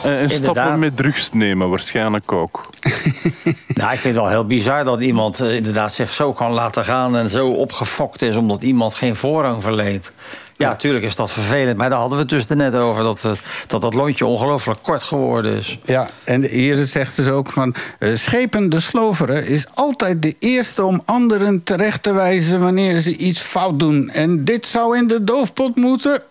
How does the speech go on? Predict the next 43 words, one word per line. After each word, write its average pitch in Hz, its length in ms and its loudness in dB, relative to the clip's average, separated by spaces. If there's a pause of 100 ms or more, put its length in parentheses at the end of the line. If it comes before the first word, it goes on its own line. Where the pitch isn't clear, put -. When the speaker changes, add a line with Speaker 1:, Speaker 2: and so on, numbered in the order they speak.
(100)
Speaker 3:
dat - 300 -2
zou 117 260 0
ik 104 60 -2
niet 117 280 -2
correct 151 440 0
vinden. 113 360 2 (280)
Dat - 240 -2
is - 100 -2 (140)
dan - 140 0 (160)
heel 107 380 0
aardig 104 400 -2
uit. - 160 -2 (1000)
<laughs> - 760 -4
Jongen, 113 280 0
jongen, 95 320 2
jongen. 98 260 0
Speaker 2:
Oh, - 80 -2
ja. 85 240 0 (600)
Speaker 3:
Hey, 160 200 0
Speaker 2:
Ja. - 280 -4 (200)
Speaker 3:
dat 170 180 0
was 180 180 0
kandidaat 139 640 2
één. 160 360 2
Eh, 143 380 2
dan 160 160 2
hebben 147 280 2
we 117 60 2
er 127 80 2
nog 170 300 2
één. 165 180 0 (540)
En 110 680 0
die, 95 160 -4
die 104 100 0
moet 104 200 -2
ik 104 120 -8
even 104 240 -4
kopiëren. 131 1080 -2
Dat 123 180 -2
zijn 131 260 0
inderdaad 120 540 2
de 127 100 0
vier 117 540 -2